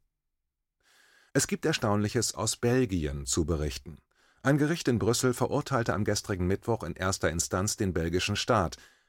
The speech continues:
Es wies die Politik an, die außergewöhnlichen Maßnahmen, die im Rahmen der Coronavirus-Pandemie ergriffen wurden,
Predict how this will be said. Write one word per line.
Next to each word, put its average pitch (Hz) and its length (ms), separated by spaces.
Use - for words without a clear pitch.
Es 127 160
wies - 140
die 165 120
Politik 113 480
an, 117 180
die 107 120
außergewöhnlichen 104 760
Maßnahmen, 104 640
die 92 80
im 82 140
Rahmen 85 320
der 80 100
Coronavirus-Pandemie 82 1300
ergriffen 85 460
wurden, 95 280